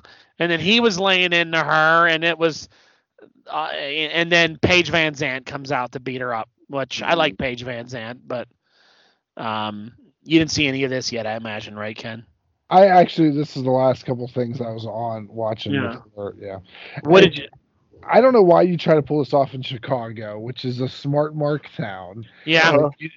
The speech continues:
Speaker 3: you need to run the, if you're gonna do this, you gotta think about where you're doing it at. There,
Speaker 2: Yeah.
Speaker 3: she's not gonna get booed out of the building if they do it in Iowa or some, like, you know, other, you know, regular wrestling town.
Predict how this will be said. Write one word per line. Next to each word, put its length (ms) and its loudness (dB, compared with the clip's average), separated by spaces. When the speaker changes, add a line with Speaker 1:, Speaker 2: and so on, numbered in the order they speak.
Speaker 3:
you 220 -2
need 220 2
to 100 6
run 300 6
the, 60 2
if 240 0
you're 160 0
gonna 180 0
do 280 4
this, 200 -8
you 120 2
gotta 140 -8
think 200 -2
about 260 0
where 100 2
you're 160 2
doing 300 -2
it 100 -12
at. 240 -18
There, 160 4
Speaker 2:
Yeah. 120 2
Speaker 3:
she's 140 2
not 140 2
gonna 160 0
get 180 4
booed 220 6
out 100 6
of 40 6
the 80 4
building 340 2
if 120 -4
they 120 0
do 200 2
it 20 2
in 100 -8
Iowa 500 -4
or 240 -6
some, 360 -2
like, 260 -8
you 80 -4
know, 240 -10
other, 460 -6
you 140 -8
know, 160 -6
regular 520 0
wrestling 460 -2
town. 440 -10